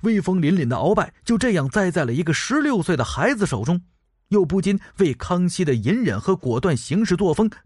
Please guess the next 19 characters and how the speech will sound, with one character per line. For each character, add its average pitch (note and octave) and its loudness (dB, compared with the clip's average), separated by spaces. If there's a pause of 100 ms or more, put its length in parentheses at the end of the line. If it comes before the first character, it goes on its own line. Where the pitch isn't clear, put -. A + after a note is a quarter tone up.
感 C3+ -2
到 C#3 0
意 A#2+ -2
外。 B2 -4 (800)
旗 A3+ -2
帜 C#3+ 0
通 F#3+ 0
通 F3+ 0 (100)
就 A#2 -2
转 F2+ -4
向 A#2+ -4
了 D#2+ -8
康 C#3 -4
熙， C#3+ -6 (380)
并 E3+ 0
遵 G#3+ 0
照 B2+ 0
圣 D#3+ 0
旨 - -4